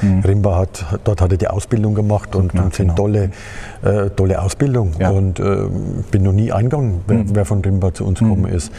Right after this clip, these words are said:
Speaker 1: Hm.
Speaker 2: Und Yannick muss halt lernen.
Speaker 1: Ja.
Speaker 2: Yannick muss jetzt, äh, Erfahrung sammeln,
Speaker 1: Hm.
Speaker 2: aber mit achtzehn Jahren geht es nur, wenn du spielst.
Speaker 1: Hm.
Speaker 2: Und das weiß er auch. Und, äh, es wird sicherlich einmal ein Spiel sein, wo er nicht spielt.
Speaker 1: Hm.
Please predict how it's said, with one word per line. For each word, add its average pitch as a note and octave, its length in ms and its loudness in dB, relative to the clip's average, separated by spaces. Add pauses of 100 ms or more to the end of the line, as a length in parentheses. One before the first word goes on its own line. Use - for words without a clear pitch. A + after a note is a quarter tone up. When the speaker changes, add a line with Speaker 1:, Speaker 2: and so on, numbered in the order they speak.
Speaker 1:
Hm. G2+ 240 2
Speaker 2:
Und F2+ 420 0
Yannick F#2+ 360 0
muss G#2 260 0
halt G2 220 0 (180)
lernen. G#2+ 360 0 (460)
Speaker 1:
Ja. G2+ 240 2
Speaker 2:
Yannick A2+ 380 2
muss A2 320 0
jetzt, A2+ 420 0
äh, A2+ 480 0
Erfahrung A#2+ 600 -2
sammeln, A#2 380 -2 (180)
Speaker 1:
Hm. A2+ 120 -2
Speaker 2:
aber A2 220 2
mit A2 180 -2
achtzehn G2+ 380 -2
Jahren G#2+ 200 0
geht A2+ 200 -2
es A2 140 -4
nur, A2 180 0
wenn A#2 140 -2
du B2 80 -2
spielst. C#3+ 460 -4 (120)
Speaker 1:
Hm. G2+ 320 2
Speaker 2:
Und F#2+ 300 2 (160)
das - 180 0
weiß F#2 260 0
er - 120 0
auch. C#3+ 300 -4
Und, G#2 380 0
äh, - 40 -4
es G2 340 -2
wird G2+ 160 0
sicherlich A2+ 340 2
einmal A2 180 0
ein G#2+ 60 0
Spiel A2+ 240 -4
sein, A2 160 -2
wo A2 100 0
er A2+ 60 2
nicht B2+ 160 0
spielt. A2+ 420 -2
Speaker 1:
Hm. G2+ 200 2